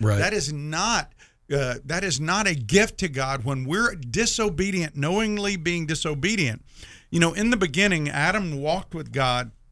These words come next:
Speaker 2: in the cool of the day in a relationship, and it was good. Do you know, when he started off, Adam, uh, wasn't worried about what he was gonna eat. He didn't know to worry about what he was gonna eat. God provided everything for him, right?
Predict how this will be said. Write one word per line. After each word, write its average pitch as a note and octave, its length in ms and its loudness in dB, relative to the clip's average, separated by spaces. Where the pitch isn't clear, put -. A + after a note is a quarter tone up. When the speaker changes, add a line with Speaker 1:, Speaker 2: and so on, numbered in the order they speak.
Speaker 2:
in D#3 120 2
the C3+ 80 2
cool A#3+ 460 0
of A#3 100 2
the A3 80 4
day C3+ 400 2
in C#3+ 100 0
a C#3 60 0
relationship, D3 760 0
and D3+ 80 -4
it C#3 60 -6
was B2+ 140 -4
good. D3+ 340 0
Do D3+ 80 -4
you F3+ 60 2
know, F#3+ 140 4
when E3 200 2
he A3+ 200 0
started F#3+ 480 0
off, F3 280 -4
Adam, G3 540 2
uh, B2 380 0
wasn't C#3 440 0
worried C#3 320 0
about C3 300 0
what C3 120 2
he B2 60 0
was A2 140 -4
gonna A#2 260 -2
eat. E3+ 340 -6
He C4 160 4
didn't C4+ 180 2
know D#3+ 160 4
to D3 120 2
worry C#3+ 260 4
about B2 260 -2
what C3+ 200 0
he C3 40 0
was A#2+ 120 -4
gonna C3+ 180 -2
eat. G3 240 -2
God F3+ 240 2
provided G3+ 520 0
everything C3 440 -2
for B2+ 160 -4
him, A#2+ 120 -2
right? G3+ 260 -2